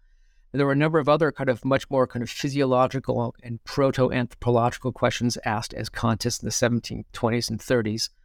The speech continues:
And then all of a sudden you get this question in seventeen thirty-nine, which is much more focused, uh, on the, the question of blackness. And, and the, the, the question may seem, seem kind of insignificant in and of itself, but what's really fascinating is this is a,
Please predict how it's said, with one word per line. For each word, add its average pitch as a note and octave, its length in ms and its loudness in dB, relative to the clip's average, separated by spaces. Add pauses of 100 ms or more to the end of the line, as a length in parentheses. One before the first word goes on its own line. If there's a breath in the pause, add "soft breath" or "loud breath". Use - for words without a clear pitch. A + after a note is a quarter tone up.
(280)
And C#3 120 -2
then E3 80 0
all F#3 80 2
of F3 80 -2
a F3+ 60 2
sudden C3 300 0
you C3 80 -2
get C#3 180 -2
this - 160 -6
question B2+ 380 0
in B2 80 0
seventeen A#2+ 460 -2
thirty-nine, B2+ 400 0
which - 160 -6
is A2+ 120 -2
much A#2+ 280 -2
more A2+ 160 -2
focused, - 640 0 (600)
uh, A#2 220 0 (100)
on A#2 500 4
the, A#2 140 -8
the C3 180 -6
question A#2 380 0
of A#2 120 -4
blackness. A#2 520 0
And, A#2+ 260 0
and C3 240 -2 (300)
the, D#3 100 -2
the, D#3 260 -2
the D#3+ 80 -2
question G3+ 420 0
may D3+ 100 2
seem, D3 480 0
seem C#3+ 280 0
kind C#3 180 0
of A#2+ 80 -2 (220)
insignificant C3+ 840 -2
in C3+ 100 -4
and B2 220 -4 (140)
of B2 140 -4
itself, - 540 0
but - 160 -4 (160)
what's - 240 -6
really D#3+ 340 2
fascinating B2+ 640 -2
is A#2+ 120 -6
this D#3 140 -4
is C#3 120 0
a, B2 80 2